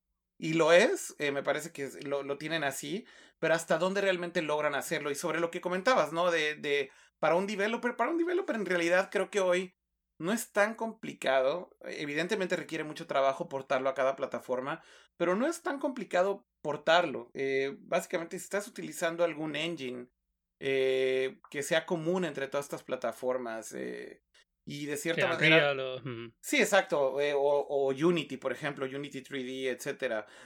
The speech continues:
Speaker 1: Si haces todo en, en alguno de estos engines, realmente portarlo para uno y para otro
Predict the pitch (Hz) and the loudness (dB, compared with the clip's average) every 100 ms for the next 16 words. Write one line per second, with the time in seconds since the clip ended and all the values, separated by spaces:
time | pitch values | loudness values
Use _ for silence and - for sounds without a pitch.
0 | - _ - 190 196 226 262 - 220 214 | -20 _ -8 4 4 4 -2 -2 2 4
1 | 190 147 - 156 151 147 156 156 156 151 | 4 2 -4 -6 -6 -8 -6 -4 -4 -2
2 | 180 170 156 156 - 151 147 190 190 254 | 0 0 -2 -6 -8 -8 -6 -8 -4 -4
3 | 285 311 320 247 202 175 180 196 170 160 | -4 -4 -6 -4 0 4 4 2 0 0
4 | 185 180 156 139 147 185 | -2 0 2 4 2 -2